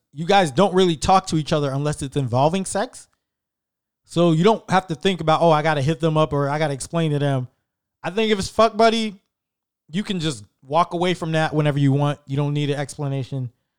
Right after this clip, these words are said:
There's no contract. You guys didn't make an agreement on the length of time. It's just, you know, you hit somebody up. Now, if they resp-, if they hit you back up for sex, and you, you know, if you're go-, if you're planning on ghosting, you probably owe an explanation. But if they never reach out to you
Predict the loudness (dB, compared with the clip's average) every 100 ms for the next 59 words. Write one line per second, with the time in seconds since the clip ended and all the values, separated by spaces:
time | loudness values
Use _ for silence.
0 | -10 -6 -4 -4 -2 -2 -2 -2 -4 -4
1 | -8 _ _ _ -6 -2 -2 -4 -6 -6
2 | -8 -4 -6 -6 -4 -2 -2 -2 -4 -6
3 | -6 -4 -4 -4 -6 -8 -4 -2 0 -2
4 | -4 _ _ _ _ _ -4 -2 0 -2
5 | 0 0 0 0 -2 -2 -2 0 2 0
6 | -2 _ _ _ _ _ -2 2 4 2
7 | 2 0 0 -2 -2 0 2 2 0 0
8 | 0 0 -2 -4 -6 -8 -10 -18 _ _
9 | _ _ _ _ _ _ -6 -4 -2 -4
10 | -6 -2 0 0 -2 -2 -2 -4 _ _
11 | _ -4 -2 -2 -2 -2 -2 0 -2 0
12 | 0 0 -4 -4 0 0 0 0 -2 -4
13 | -8 -6 -6 -6 -8 -4 -4 -4 -4 -2
14 | 0 0 -2 -2 -4 -4 -4 -4